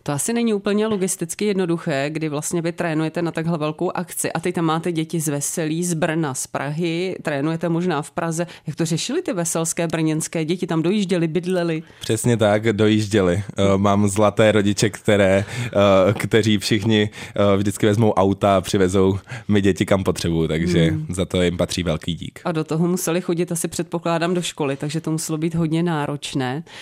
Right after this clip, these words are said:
Speaker 1: ale vyplatilo se. Druhé
Speaker 2: Vyplatilo.
Speaker 1: místo v takové soutěži.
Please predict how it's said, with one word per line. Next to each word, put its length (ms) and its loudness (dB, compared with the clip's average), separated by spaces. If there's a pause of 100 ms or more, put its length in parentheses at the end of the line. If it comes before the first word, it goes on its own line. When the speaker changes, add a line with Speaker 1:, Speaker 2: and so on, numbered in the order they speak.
(160)
Speaker 1:
ale 160 4
vyplatilo 520 -2
se. 180 -6 (100)
Druhé 220 2
Speaker 2:
Vyplatilo. 240 2
Speaker 1:
místo 220 -2
v 60 -8
takové 360 -2
soutěži. 520 -4